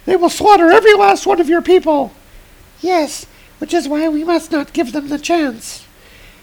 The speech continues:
The dwarves of Nidavellir have agreed to accept all Light Elf refugees into their borders. My mages have opened the portals. We just needed time to evacuate the children and elderly." "But Malekith cannot be trusted to,"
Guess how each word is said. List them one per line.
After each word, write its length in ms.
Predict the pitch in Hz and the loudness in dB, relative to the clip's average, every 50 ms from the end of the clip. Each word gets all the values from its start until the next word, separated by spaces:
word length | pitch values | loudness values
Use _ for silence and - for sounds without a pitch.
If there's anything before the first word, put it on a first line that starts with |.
| _ _ _ | _ _ _
The 60 | - 240 | -8 -4
dwarves 400 | - 370 415 427 415 392 302 349 | -2 0 2 2 2 0 0 0
of 120 | 370 277 | 0 0
Nidavellir 580 | 359 415 415 392 359 269 349 330 311 311 302 285 | 0 0 2 2 4 4 4 4 6 4 4 2
have 160 | 302 311 254 | 2 2 0
agreed 340 | 320 - 320 370 381 359 - | 0 0 2 4 4 4 4
to 100 | 349 339 | 2 0
accept 420 | 330 320 - - 370 392 392 - | 0 -2 -2 -2 -2 -2 -2 -2
all 240 | 392 403 381 381 381 | -2 -2 0 0 0
Light 320 | 370 359 381 392 370 - - | 0 0 2 2 0 0 0
Elf 320 | 392 392 359 277 - - | -2 -2 -2 -4 -4 -4
refugees 600 | 415 392 - 339 339 320 - 311 320 339 311 262 | -6 -4 -2 -2 -2 0 2 2 2 2 2 0
into 280 | 349 370 339 - 349 302 | -4 -6 -4 -4 -4 -2
their 160 | 339 339 330 | 0 0 0
borders. 640 | 220 349 370 359 349 - 311 285 269 254 - - - _ - - - - - - - | 0 0 0 0 0 0 -2 -2 -2 -4 -8 -12 -18 _ -20 -20 -20 -20 -20 -12 -4
My 140 | - 339 359 | -2 0 2
mages 500 | 370 415 427 427 381 381 320 349 311 - | 4 4 4 4 4 4 0 -2 0 0
have 140 | 320 262 359 | -2 0 0
opened 240 | 370 - 370 349 | -2 -2 -4 -4
the 80 | 339 349 | -4 -4
portals. 640 | 339 - 359 370 359 - 294 285 269 254 - - - _ - - - - - - | -2 0 0 0 0 0 -4 -6 -6 -8 -10 -14 -20 _ -20 -20 -20 -20 -14 -6
We 100 | - 339 | -6 -2
just 300 | 320 403 440 359 - - | 0 0 -2 -2 -4 -6
needed 320 | 415 415 415 370 381 349 - | -6 -4 -2 -2 -4 -4 -4
time 340 | 285 330 381 381 370 370 - | -2 0 0 0 0 -2 -4
to 160 | - 311 370 | -6 -4 -4
evacuate 600 | 359 - - 381 233 233 311 339 359 359 330 - | -2 -2 -2 -2 -2 -2 -2 -2 0 -2 -2 -4
the 100 | 349 - | -6 -6
children 500 | - - 359 403 392 381 294 339 320 339 | -4 -2 -2 0 0 0 -2 -4 -4 -4
and 140 | 349 339 - | -6 -4 -4
elderly." 720 | 403 427 415 392 311 330 330 277 285 294 277 262 226 - - _ _ _ _ _ _ _ _ _ - _ _ _ - | -2 -2 -2 -2 -2 -2 -2 -2 0 -2 -2 -2 -6 -10 -14 _ _ _ _ _ _ _ _ _ -20 _ _ _ -2
"But 180 | 330 - - | -2 -2 2
Malekith 520 | 453 494 480 440 427 - - - 403 392 - | 4 6 6 6 4 2 2 0 -2 -2 -2
cannot 280 | - 359 370 381 381 | -2 -2 0 0 0
be 140 | - 339 320 | 2 0 0
trusted 580 | 320 - - 453 403 - - - 370 370 226 - | 0 0 -2 -2 -2 -2 -4 -4 -4 -4 -4 -2
to," 340 | - 370 392 381 370 330 - | 0 2 4 4 4 2 -2